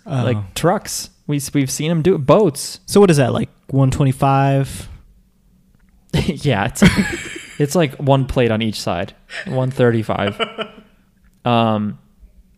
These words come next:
Speaker 2: uh, Dio then shows that he's next to Joseph's body, and he's like, "I took all his blood." And then he's like, "Oh, wait a second." He, he also, like, rips at his face a little bit. He scratches his own fucking face
Speaker 1: Yeah, why?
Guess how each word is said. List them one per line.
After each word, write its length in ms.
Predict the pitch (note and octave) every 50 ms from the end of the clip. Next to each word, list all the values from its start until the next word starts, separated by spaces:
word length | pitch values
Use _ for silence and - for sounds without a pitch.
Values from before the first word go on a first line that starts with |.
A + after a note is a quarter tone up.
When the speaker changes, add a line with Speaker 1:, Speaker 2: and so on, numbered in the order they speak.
| _ _ _ _ _ _ _ _ _ - - - _ _ _ -
Speaker 2:
uh, 420 | A#2+ A2+ G#2+ G#2 - - - - - - _
Dio 280 | - D#3 E3+ E3+ E3+ D3+
then 480 | C3+ C#3 C3+ C3 B2+ B2 B2 B2 B2 - - _ _ _ _ _ _ _ _ _
shows 320 | - - - D3 C3 B2+
that 60 | A#2 A#2
he's 140 | A#2+ A2
next 180 | A#2 B2+ C3 -
to 100 | - B2+
Joseph's 360 | A2+ B2 A2+ - A#2+ G#2 - -
body, 280 | - A2+ A#2 A2+ A2
and 80 | G#2+ G#2
he's 140 | A2 A2 -
like, 140 | A#2+ G#2+ A2
"I 80 | G#2+
took 240 | G#2 - B2 B2 -
all 140 | B2 B2 B2
his 100 | B2+ A2+
blood." 380 | - - B2 C#3+ D3 B2+ G2 - - _ _ -
And 120 | A2+ A2+
then 80 | A#2 A2
he's 180 | G#2+ A#2 G#2+
like, 180 | B2 A#2 A2+ - _
"Oh, 120 | - C#3+ C#3
wait 160 | C#3+ D#3 C#3+
a 40 | B2
second." 380 | - - G2 - - - -
He, 220 | D3 C3 C#3 C#3+ C#3+
he 80 | C3+
also, 280 | D#3 D#3+ D#3 - D3 B2
like, 220 | A2+ A#2+ A#2+ A2 -
rips 260 | A2+ A#2+ B2 - -
at 60 | B2+
his 180 | A2+ G#2+ G2+ -
face 260 | - A2 G#2+ A#2+ -
a 40 | C#3+
little 180 | C#3+ D#3 E3
bit. 140 | D#3 F3 F3
He 80 | D3 A#2+
scratches 460 | G#2+ - - - A2+ G#2+ - - A#2
his 160 | A2+ A#2 G#2 -
own 140 | A2+ A2+ A2+
fucking 300 | - A2+ G#2+ - A2+ G#2+
face 460 | - - G2+ A2+ F3+ - - - -
Speaker 1:
Yeah, 160 | C3+ D3 E3
why? 640 | D3+ C3+ C3+ C#3 D#3 D#3+ D#3+ D#3+ D#3 C3+ A#2 G2+ G2